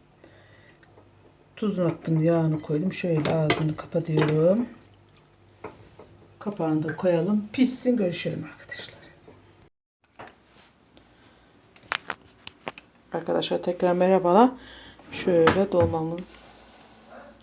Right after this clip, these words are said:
lahana sarması yani pişti. Şöyle burada mercimek çorbamız var. Arkadaşlar şöyle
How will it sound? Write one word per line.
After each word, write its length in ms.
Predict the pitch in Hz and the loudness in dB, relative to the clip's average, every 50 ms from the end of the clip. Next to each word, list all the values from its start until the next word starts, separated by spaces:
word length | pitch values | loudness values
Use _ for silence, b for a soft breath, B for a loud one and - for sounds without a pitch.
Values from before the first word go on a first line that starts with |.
| 156 | -12
lahana 380 | 160 160 160 165 165 160 156 160 165 165 - - _ _ _ _ _ _ _ _ _ _ _ _ | -12 -12 -12 -12 -10 -10 -10 -10 -10 -12 -16 -20 _ _ _ _ _ _ _ _ _ _ _ _
sarması 580 | - - - - - - - - - - - | -20 -18 -18 -18 -18 -18 -20 -20 -20 -18 -18
yani 280 | - 143 143 151 160 165 165 - | -16 -14 -14 -14 -14 -16 -16 -18
pişti. 760 | - 151 147 - - - - - - 147 151 160 180 202 202 208 - - - - - - - - - - - _ _ _ _ _ _ _ _ _ _ _ - 240 - _ _ _ _ _ _ _ _ _ 214 _ _ 113 110 110 110 113 113 - 117 117 120 120 117 - - _ _ _ _ _ _ _ _ _ _ _ _ _ _ _ B B B B B B B B B B B B - | -14 -12 -12 -10 -12 -12 -12 -10 -8 -8 -8 -6 -8 -8 -10 -12 -16 -20 -20 -20 -20 -20 -20 -20 -20 -20 -20 _ _ _ _ _ _ _ _ _ _ _ -20 -20 -20 _ _ _ _ _ _ _ _ _ -20 _ _ -20 -20 -20 -20 -20 -20 -20 -20 -20 -20 -20 -20 -20 -20 _ _ _ _ _ _ _ _ _ _ _ _ _ _ _ B B B B B B B B B B B B -18
Şöyle 480 | - - - 170 165 160 147 156 151 160 | -18 -14 -8 -6 -4 -4 -4 -4 -6 -6
burada 220 | 160 151 165 175 | -6 -4 -2 0
mercimek 580 | 180 175 170 165 160 - - 156 160 160 - - | 0 2 2 0 0 0 0 -2 -2 -2 -2 -2
çorbamız 580 | - 165 160 156 160 156 156 156 147 - - | 0 0 2 4 4 2 2 2 -2 -4 -2
var. 600 | 147 147 147 147 147 156 170 196 - - - - - - - - - - - _ _ _ _ _ _ _ - - - - - - - - - - - - - - - _ - - - - - - - - - _ _ _ _ _ _ _ _ _ - - - - - - - - - - - - - - - - - - _ - - - - _ _ _ _ _ B B B B B B B B B _ _ - - | 0 0 2 2 4 2 2 0 -2 -6 -8 -10 -12 -14 -16 -16 -16 -18 -20 _ _ _ _ _ _ _ -20 -20 -16 -14 -14 -14 -14 -16 -20 -20 -20 -20 -20 -20 -20 _ -18 -18 -16 -16 -16 -16 -16 -18 -18 _ _ _ _ _ _ _ _ _ -20 -20 -20 -20 -20 -20 -20 -20 -20 -20 -20 -20 -20 -20 -20 -20 -20 -20 _ -20 -20 -20 -20 _ _ _ _ _ B B B B B B B B B _ _ -20 -20
Arkadaşlar 540 | - - - 170 165 160 147 - - 156 151 | -16 -12 -8 -6 -4 -4 -4 -4 -4 -4 -6
şöyle 580 | 147 - - 170 170 165 160 147 147 156 175 | -6 -8 -8 -8 -8 -8 -6 -4 -4 -6 -6